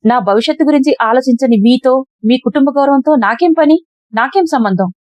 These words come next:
కొడుక్కి రెండో పెళ్లి చేసి, సవతిని తెచ్చి,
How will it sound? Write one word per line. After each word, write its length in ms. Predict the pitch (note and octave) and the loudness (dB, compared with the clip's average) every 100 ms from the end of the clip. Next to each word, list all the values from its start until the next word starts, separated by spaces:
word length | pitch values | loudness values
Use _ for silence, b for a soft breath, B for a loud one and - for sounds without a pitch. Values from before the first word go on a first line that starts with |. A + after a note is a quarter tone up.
| _ _ _ _ _ _ _ | _ _ _ _ _ _ _
కొడుక్కి 360 | A#3 C4 B3+ | -2 -2 -2
రెండో 260 | A3 G3+ C4 | -2 0 0
పెళ్లి 240 | C4 B3 B3 | -2 -2 -2
చేసి, 360 | A#3 C#4+ D#4+ - _ _ _ | -2 0 -2 -4 _ _ _
సవతిని 420 | - A3 B3+ D#4 | -4 -2 0 0
తెచ్చి, 400 | D4+ B3 E4 G#4 | 0 -2 0 -2